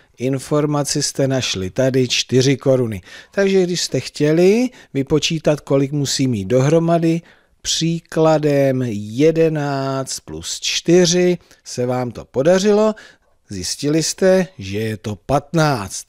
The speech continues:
Mohli jste si to znázornit v peněžence, nejdříve jste vybarvili jedenáct korun, takže až sem,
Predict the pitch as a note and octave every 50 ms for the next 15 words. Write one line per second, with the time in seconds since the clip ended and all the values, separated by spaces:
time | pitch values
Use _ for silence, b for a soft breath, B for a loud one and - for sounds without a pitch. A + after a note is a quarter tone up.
0 | - B B B B B B B B B - E3+ G3+ G#3 A3+ A3+ G3+ - - -
1 | F#3+ E3+ - - F3 - - F3+ F3 D#3 C#3+ D3 C3 C3 C#3+ C#3 C#3 C3+ C3 B2
2 | A#2+ B2+ A#2+ G#2+ G#2 E2 B1 - - _ D#2+ D#2+ E2 F2 F2+ F2+ F#2+ A2+ A2+ A2+
3 | A2+ - - C#3+ D3+ E3 F#3 G#3 A#3+ A#3 A3+ _ B2 A#2 A#2+ A2+ A2 A2 A#2+ B2+
4 | B2 B2 B2 A#2+ - - - D#2+ D2 - _ _ b b b b b b - A2
5 | A#2 A2+ A2+ C3 C3 B2+ B2 B2 A#2 A2 G#2 G#2 A2 A2 A2 A#2 A2+ A#2+ A2 G2+
6 | F2+ F2 - - - - - F2+ F2 F2 F2+ F#2+ F#2+ G2 G2+ A2+ C3+ D#3 E3+ E3+
7 | - A2 G2+ G2 G2 G2 - - D2 - - - - B2+ C#3+ E3+ G3+ A#3+